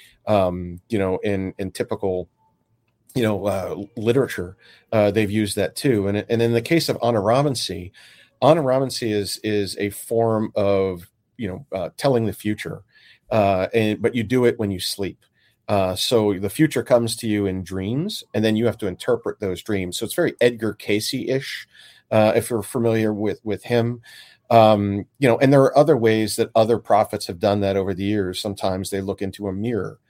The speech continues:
Uh, sometimes they look into a pool of water. Other times they, they're looking at bones or rolling dice or flipping tarot cards. Everybody has a different form of this kind of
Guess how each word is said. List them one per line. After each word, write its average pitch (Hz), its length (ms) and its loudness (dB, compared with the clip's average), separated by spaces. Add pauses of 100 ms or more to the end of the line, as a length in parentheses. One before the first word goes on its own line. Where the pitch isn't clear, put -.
(280)
Uh, 95 220 2
sometimes 98 500 -4
they 104 80 -2
look 95 200 -4
into 95 200 -6
a 90 40 -4
pool 101 300 -6
of 92 100 -4
water. 98 400 0
Other 98 160 0
times 98 360 -2
they, 98 220 -2 (380)
they're 110 180 4
looking 110 280 0
at 101 140 -4
bones 107 400 4
or 101 40 -4
rolling 101 360 0
dice 104 420 2
or 95 80 -2
flipping 110 320 -6
tarot 113 320 2
cards. 92 400 -8 (400)
Everybody 131 360 6
has 107 100 0
a 101 40 -2
different 117 420 -2
form 110 680 0
of 87 140 -4
this 104 180 -4
kind 104 240 -4
of 92 260 -6